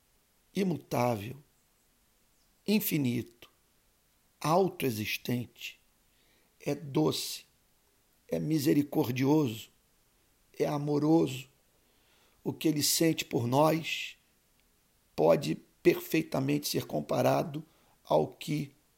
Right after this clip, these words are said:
um pai sente por um filho. Bendito seja o Deus e Pai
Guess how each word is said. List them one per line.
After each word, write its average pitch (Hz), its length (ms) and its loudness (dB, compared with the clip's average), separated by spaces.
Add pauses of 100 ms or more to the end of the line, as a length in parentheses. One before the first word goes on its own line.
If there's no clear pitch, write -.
(460)
um 170 120 -4
pai 135 520 -2 (360)
sente - 440 -2
por 143 220 -2
um 139 80 -6
filho. 123 420 -6 (1000)
Bendito 147 580 2
seja 156 320 2
o - 20 -4
Deus 180 520 6 (120)
e 208 120 -4
Pai 135 500 0